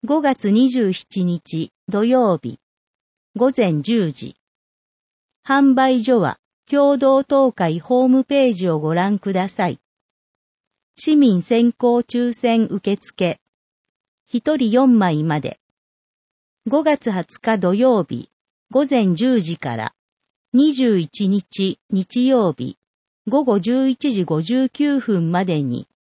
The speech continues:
紙面のキューアールコードから申し込んでください。注意点。チケッ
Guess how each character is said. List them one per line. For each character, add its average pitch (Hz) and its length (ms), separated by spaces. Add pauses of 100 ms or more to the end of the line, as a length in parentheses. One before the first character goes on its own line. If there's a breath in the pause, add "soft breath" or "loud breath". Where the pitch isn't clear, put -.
(600)
紙 302 140
面 214 320
の 131 260
キ 262 120
ュ 269 180
ー 269 140
ア 269 40
ー 262 40
ル 269 140
コ 285 220
ー 240 60
ド 185 120
か 160 160
ら 147 100
申 196 280
し - 100
込 247 200
ん 202 80
で 147 120
く 143 100
だ 139 160
さ 143 180
い。 - 120 (1160)
注 294 260
意 294 120
点。 147 340 (680)
チ - 160
ケ 285 140
ッ 311 60